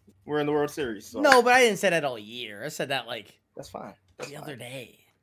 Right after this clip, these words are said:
Speaker 1: It's okay. It's okay.
Speaker 2: Braves suck.
Speaker 1: It's okay.
Speaker 2: Let's
Speaker 1: But
Speaker 2: move on.
Speaker 1: I'm
Speaker 2: Braves suck. Y'all, y'all
Speaker 1: <laughs>
Speaker 2: got packed. Braves were on
Speaker 1: Yeah.
Speaker 2: pack watch. Because,
Speaker 1: Yeah.
Speaker 2: man, the Phillies bullpen is not good.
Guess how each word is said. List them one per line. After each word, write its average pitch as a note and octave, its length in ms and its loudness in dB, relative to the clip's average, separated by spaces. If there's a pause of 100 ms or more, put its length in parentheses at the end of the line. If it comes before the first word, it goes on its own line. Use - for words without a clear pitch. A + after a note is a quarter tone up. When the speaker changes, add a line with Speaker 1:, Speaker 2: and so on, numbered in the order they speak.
(260)
Speaker 1:
It's - 160 -10
okay. F#3 380 -8 (120)
It's - 120 -20
okay. D#3 340 -4 (120)
Speaker 2:
Braves D3 200 -2
suck. C#3 300 -2 (100)
Speaker 1:
It's B2 120 -12
okay. B2+ 180 -2 (360)
Speaker 2:
Let's F#3+ 140 0
Speaker 1:
But A#3 100 10
Speaker 2:
move A3+ 80 4
on. D#3+ 80 12
Speaker 1:
I'm F3 220 12
Speaker 2:
Braves G3 220 6
suck. E3+ 320 6
Y'all, F3+ 280 6 (200)
y'all F#3 220 8
Speaker 1:
<laughs> - 0 -
Speaker 2:
got C#3 280 2
packed. F3 480 4 (380)
Braves A3+ 320 8
were F#3+ 100 4
on C3+ 120 4
Speaker 1:
Yeah. - 100 -6
Speaker 2:
pack G#3+ 380 6
watch. G#2+ 560 -6 (420)
Because, G#3 380 4 (160)
Speaker 1:
Yeah. - 140 -16 (840)
Speaker 2:
man, D#3+ 640 6 (320)
the F3 80 2
Phillies C4+ 340 4
bullpen A#3 680 6
is D#3 520 2
not D3+ 180 4
good. G#2+ 220 -8